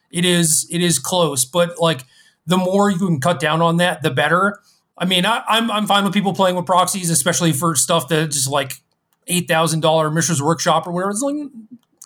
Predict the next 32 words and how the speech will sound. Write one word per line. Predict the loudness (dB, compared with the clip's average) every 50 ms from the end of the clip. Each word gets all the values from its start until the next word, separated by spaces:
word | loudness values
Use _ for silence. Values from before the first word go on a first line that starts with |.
| -20 _ _ _ -4
screw | -4 -4 -4 -4 -2 0
that, | 0 0 0 -2 -6 -12 _ _ _ -10
you | -6 -4
know? | 0 0 0 0 0 -2 -2
Like, | 0 0 0 -2 -6 -12 _ _ _ _ _ _
why | -2 0 0 2
are | 2
you | 0 0
putting | 0 0 0 2
that | 2 2
in | 0 0
your | -4 -2
deck | 0 2 2 2 0 -2
and, | -4 -4
like, | -4 -2
shuffling | 0 2 2 2 0 0 0 2
it | 2 2 0 0
and | -2 0
whatever? | 0 0 0 0 -2
Like, | -2 -2 -2 -2
it's | -2 -2 -2
just | 0 0 -2 -2 _ -8
a | -4 -2
bad | 0 0 0 0
idea | -2 -4 -6 -10 -14 -20 -20 -20 _ _ _ _ _ _
for | -6 -2 -2 0 0
a | 0
lot | 0 0 0 -2 -2
of | -6
reasons. | -8 -10 -10 -10 -12 -14 -14 -14 -16 _ _ _ _ _ _ _ _ _ _
Uh, | -2 0 0 0 0 -2
so | -2 0 0 2 2 2 2 0 -2 -4 -8